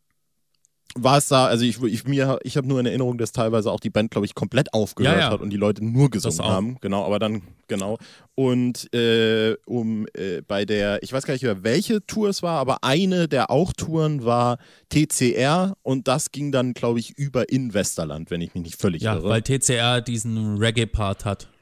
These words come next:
Speaker 2: am Ende.
Speaker 1: Genau, genau. Und da würde ich mir wirklich, wirklich, das ist mein ganz, ganz großer Wunsch, einfach, zockt doch einfach mal Westerland durch. Das wär mir wirklich eine große Freude. Und das wär für, das wär gefühlt auch irgendwie sowas wie eine Live-Premiere, finde ich persönlich.
Speaker 2: Mhm.
Speaker 1: Also es wär für mich gleichzusetzen mit sowas wie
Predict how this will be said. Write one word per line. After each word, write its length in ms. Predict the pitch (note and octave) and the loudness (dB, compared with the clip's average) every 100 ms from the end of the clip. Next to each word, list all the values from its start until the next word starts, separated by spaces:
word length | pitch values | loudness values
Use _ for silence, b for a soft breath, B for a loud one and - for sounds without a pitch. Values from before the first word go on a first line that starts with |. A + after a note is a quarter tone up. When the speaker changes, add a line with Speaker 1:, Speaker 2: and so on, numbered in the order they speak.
| - | -12
Speaker 2:
am 160 | G#2 G2 | -8 -6
Ende. 260 | F#2 F#2+ F#2+ - - | -6 -8 -10 -18 -8
Speaker 1:
Genau, 380 | - A#2 E2 D#2+ - - | 0 0 0 -2 -6 -4
genau. 280 | G#2 F#2 F2 | 0 0 0
Und 120 | G2+ | 2
da 140 | A#2+ | 2
würde 120 | C3+ | 2
ich 100 | B2 | -2
mir 140 | C3+ B2 | -2 0
wirklich, 360 | D3+ - D#3 | 2 0 -2
wirklich, 260 | D3 C#3 B2 | -2 -4 -6
das 160 | C#3 C3+ | -6 -4
ist 100 | - | -2
mein 300 | B2 C3 B2+ | 0 0 0
ganz, 240 | A#2+ - | -2 -2
ganz 220 | B2 G#2+ | -4 -4
großer 340 | - A#2+ A2+ G2+ | -4 -4 -2 -2
Wunsch, 180 | B2 - B B B _ | -4 -8 B B B _
einfach, 440 | - D3 D3+ C#3 - - _ | -6 -6 -4 -8 -10 -18 _
zockt 360 | - E3 - | 0 0 2
doch 160 | C3+ B2 | -4 -2
einfach 400 | - A#2 - A#2+ | -4 -4 -2 -4
mal 220 | G#2+ G#2 | -2 -2
Westerland 500 | F#2+ F#2 F2 E2 D#2+ | -2 -4 -4 -6 -8
durch. 220 | E2+ D#2+ - | -8 -8 -8
Das 180 | - G#2 | -8 -4
wär 160 | A#2 A2+ | 0 0
mir 360 | A#2 B2+ A#2+ A#2 b b | 2 0 0 -4 b b
wirklich 320 | - C#3 B2+ A#2+ | 0 0 0 -2
eine 140 | A2+ | -2
große 260 | - C3 - | -2 -4 -2
Freude. 200 | B2+ A2+ | 0 0
Und 40 | |
das 140 | A#2 | 2
wär 100 | C3 | 2
für, 120 | B2+ - - - B B | 2 2 0 -8 B B
das 80 | - | 2
wär 160 | C3 | 2
gefühlt 460 | C3 C3 - F#3 - | 4 0 2 2 4
auch 160 | C#3 | 2
irgendwie 240 | A#2+ D3 C3+ | 2 2 2
sowas 260 | C3+ C3 | 2 2
wie 60 | - | 2
eine 100 | C3 | 0
Live-Premiere, 840 | A2+ A2 D3 - A2+ F2 F2+ E2+ | 2 2 0 -2 -4 0 0 0
finde 200 | - F#2 | -4 -6
ich 80 | - | -6
persönlich. 480 | F2+ E2+ E2+ A2+ A#2 | -6 -4 -2 -2 -4
Speaker 2:
Mhm. 80 | D3+ | -6
Speaker 1:
Also 160 | - G2 | -6 -4
es 160 | G#2 A2 | -2 2
wär 160 | A#2+ | 2
für 140 | - C3+ | 2 -2
mich 180 | C3 | -2
gleichzusetzen 720 | - B2 D3+ - C3+ B2+ - C3 | 2 2 2 0 0 0 0 -2
mit 160 | A#2+ | -2
sowas 280 | B2+ A2+ A2+ | 0 0 -2
wie 180 | A2 A2+ | -4 -6